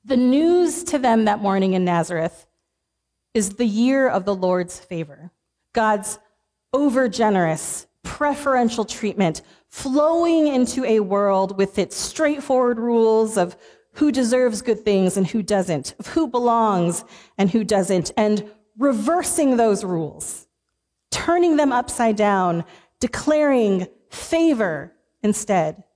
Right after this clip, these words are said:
For those who don't have the resources to help themselves, for the prisoners in prison because they did not pay their debts, for the blind and the picked on and the powerless, the subjugated and the undeserving, favor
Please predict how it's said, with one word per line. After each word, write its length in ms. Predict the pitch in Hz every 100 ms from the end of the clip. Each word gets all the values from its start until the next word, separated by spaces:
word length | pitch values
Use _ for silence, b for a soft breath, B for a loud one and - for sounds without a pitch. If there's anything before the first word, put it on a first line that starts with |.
| _ _ _ _ _
For 120 | 254
those 320 | 262 269 269
who 80 | 285
don't 320 | 220 285 285
have 180 | 285 269
the 100 | 247
resources 840 | 240 262 - 254 233 240 226 220
to 80 | 233
help 220 | 226 214
themselves, 640 | 220 196 - 190 180 175 - B B
for 100 | -
the 100 | 220
prisoners 560 | 226 - 320 277 285 262
in 120 | 247
prison 580 | 226 - 254 233 208 190 B B B
because 320 | 214 254 240
they 120 | 254
did 140 | 240 240
not 260 | 262 254
pay 180 | - 240
their 200 | 233 208
debts, 540 | 190 214 170 - - - -
for 120 | 220
the 80 | 226
blind 600 | 233 262 262 240 214 190
and 140 | 196
the 60 | 208
picked 360 | - 294 -
on 320 | 247 208 190 175
and 140 | 190
the 60 | 190
powerless, 760 | - 254 233 208 196 196 - B B B
the 80 | 220
subjugated 840 | - 294 220 240 240 208 208 185
and 260 | 233 202
the 160 | 208 208 233
undeserving, 920 | 226 214 202 202 196 190 175 160 160 _ _ _ _ _ _ _ _
favor 800 | - - - 254 220 175 147 165